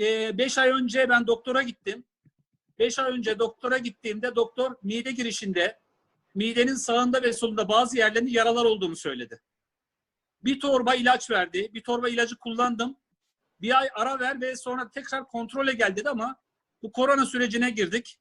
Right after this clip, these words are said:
Gidemedim. Aynı şikayetler bende devam etmeye, e, devam etti. Ben akşamları yanıma yatamıyorum, sağıma yatamıyorum. Soluma yatamıyorum. İşte dediler ki, "Domates yeme, patlıcan yeme, şunu yeme, bunu yeme, hiçbir şey yeme." diyor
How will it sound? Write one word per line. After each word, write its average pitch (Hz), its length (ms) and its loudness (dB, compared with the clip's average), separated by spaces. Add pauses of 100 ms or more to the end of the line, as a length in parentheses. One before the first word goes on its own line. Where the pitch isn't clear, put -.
(140)
Gidemedim. 214 580 0 (680)
Aynı 277 280 0
şikayetler 247 720 0
bende 233 260 0
devam 226 280 2
etmeye, 233 420 -2
e, 202 200 -6
devam 208 300 2
etti. - 320 -10 (1160)
Ben 233 140 2
akşamları 269 520 -2
yanıma 254 340 0
yatamıyorum, 240 520 -2
sağıma 226 380 -2
yatamıyorum. 190 500 -4 (1200)
Soluma 262 380 0
yatamıyorum. 233 600 0 (680)
İşte 220 220 -6
dediler 277 320 0
ki, 220 160 -4
"Domates 254 500 0
yeme, 196 400 0 (160)
patlıcan 233 540 0
yeme, 214 360 -4
şunu 240 320 -2
yeme, 202 480 -2
bunu 226 180 -2
yeme, 233 440 0
hiçbir 277 260 -4
şey 233 200 -2
yeme." 240 240 0
diyor 254 200 0